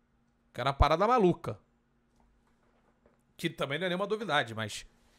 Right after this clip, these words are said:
enfim. Com essa, ele até se livrou das acusações, aquela coisa toda, mas, assim, os áudios, eles eram, naquele momento ali, definitivos pra que ele não ficasse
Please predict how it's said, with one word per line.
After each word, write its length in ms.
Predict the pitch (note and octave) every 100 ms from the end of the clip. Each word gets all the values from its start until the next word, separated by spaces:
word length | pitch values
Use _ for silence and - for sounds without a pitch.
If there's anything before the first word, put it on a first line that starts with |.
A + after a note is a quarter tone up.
| _ _
enfim. 400 | D3+ D3 D#3+ A#2 - _ _ _ _ _ - -
Com 180 | - B2+
essa, 600 | A#2+ C#3+ - D#3 B2+ G#2+ - _ -
ele 160 | A#2+
até 220 | C3 - F3+
se 120 | -
livrou 320 | G#3+ B2+ C#3+
das 160 | E3 C#3+
acusações, 760 | B2+ C#3+ B2+ - A#2+ D3+ E3+ A#2+
aquela 260 | - C3+
coisa 280 | - C3+ A#2+
toda, 240 | - D3+
mas, 260 | E3+ G3 -
assim, 260 | D#3 - B2
os 200 | A2 A#2
áudios, 240 | D3 D#3+
eles 200 | E3+ C#3+
eram, 400 | C#3+ E3 E3 A2 - _ _ _ _ _ _ - - - _ _ -
naquele 300 | A2+ C#3 D3
momento 420 | C#3 A#2+ C#3+ -
ali, 460 | A#2 C#3 D#3+ A#2+ - _ _ _ _ _ -
definitivos 560 | A#2+ - F3+ - F3
pra 160 | - F#3+
que 100 | G3
ele 80 | G3
não 100 | G3
ficasse 680 | - - E3 F3 - G#3+